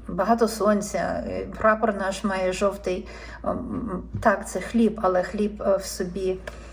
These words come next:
е, він, е, має сонце, має сонячну енергію, бо всі рослини, вони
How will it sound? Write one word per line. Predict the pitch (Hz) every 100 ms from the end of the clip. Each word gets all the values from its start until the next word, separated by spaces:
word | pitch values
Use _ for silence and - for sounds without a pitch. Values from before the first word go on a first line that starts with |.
| - - -
е, | 185 180
він, | 196 196
е, | 190 185 185 - - - - - 214
має | 196 202 196
сонце, | - 247 220 - 160 170 - - -
має | 190 190 190 196
сонячну | 190 208 196 190 226
енергію, | 214 226 214 175 175 170
бо | 180 180 - - -
всі | - 226
рослини, | 196 - 226 233 214
вони | 185 185 190